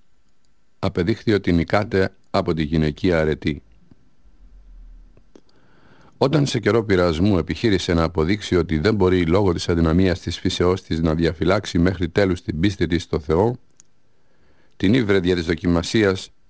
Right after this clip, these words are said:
να είναι πιο γενναία από όσο η φύση της και να καταφρονεί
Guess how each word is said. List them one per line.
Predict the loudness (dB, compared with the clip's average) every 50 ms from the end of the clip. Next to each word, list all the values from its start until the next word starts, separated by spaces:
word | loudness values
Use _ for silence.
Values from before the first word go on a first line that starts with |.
| -6
να | -2 0
είναι | 2 2 2 0
πιο | -2 -2 -2 -2
γενναία | 0 0 0 2 2 2 2 0 -2 -4 -8 _ _ -20 -20 -20 -20 -20 -20 -20 -18 -8
από | -4 -4 -4 -2 -2
όσο | -4 -2 0 -2
η | -2
φύση | 0 -2 -4 -4 -2 -4 -6
της | -4 -2 -4 -4 -4 -8 -18 -20 -20 -20 -20 -20 -20 -20 -20 -20 -20 -20 -20 -20 -20 -20 -20 -20 -20 -20 -16 -6
και | -2 0
να | 2 2
καταφρονεί | 2 0 0 0 -2 0 0 2 2 2 2 2 0 -2